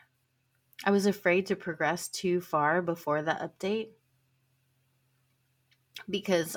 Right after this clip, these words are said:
uh, I wasn't sure if there were gonna be items I could use, except that I knew from the direct there was gonna be farming items, and I was like, "Oh, wait. I,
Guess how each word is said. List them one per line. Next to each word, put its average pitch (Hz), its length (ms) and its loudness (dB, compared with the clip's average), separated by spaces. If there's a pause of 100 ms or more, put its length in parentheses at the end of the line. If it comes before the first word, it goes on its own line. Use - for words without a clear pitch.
uh, 170 460 2 (180)
I 185 100 6
wasn't 180 360 4
sure 156 180 -2
if 160 140 -4
there 156 120 0
were 156 120 -2
gonna 160 220 -4
be 156 180 -6
items 165 360 -2
I 165 100 -2
could 156 200 -14
use, 160 400 -2
except 170 400 -4
that 156 140 0
I 147 100 0
knew 165 220 -2
from 156 220 -8
the 156 80 -4
direct 147 360 -2
there 160 100 -2
was 156 160 -4
gonna 165 160 -8
be 165 120 -10
farming 175 560 -2
items, 226 500 0
and 180 100 -4
I 151 100 0
was 156 140 -4
like, 147 220 -4
"Oh, 156 140 2
wait. 78 320 -8 (1700)
I, 156 280 2